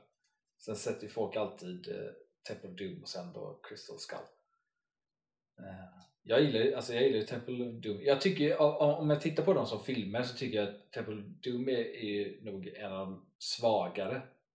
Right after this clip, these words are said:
eh, egentligen. Men jag har väldigt mycket nostalgi till den filmen, för jag såg, av någon jävla anledning så såg jag den typ flest gånger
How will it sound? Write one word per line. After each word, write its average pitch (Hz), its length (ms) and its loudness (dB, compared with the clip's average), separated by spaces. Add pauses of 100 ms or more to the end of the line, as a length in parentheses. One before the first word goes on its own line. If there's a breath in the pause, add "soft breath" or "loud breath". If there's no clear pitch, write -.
(100)
eh, 107 300 -14
egentligen. 107 440 -4
Men 110 120 -2
jag 107 100 4
har 107 140 2
väldigt 107 180 2
mycket 101 200 -8
nostalgi 95 440 -6
till - 80 -10
den 104 100 -2
filmen, 87 200 -12
för - 100 -12
jag 101 80 -4
såg, 110 260 -6
av 117 120 -2
någon 127 220 2
jävla 120 180 4
anledning 107 220 2
så - 80 -4
såg 113 340 -6
jag 98 120 0
den 90 140 -6
typ - 260 -12
flest - 280 -8
gånger - 300 -12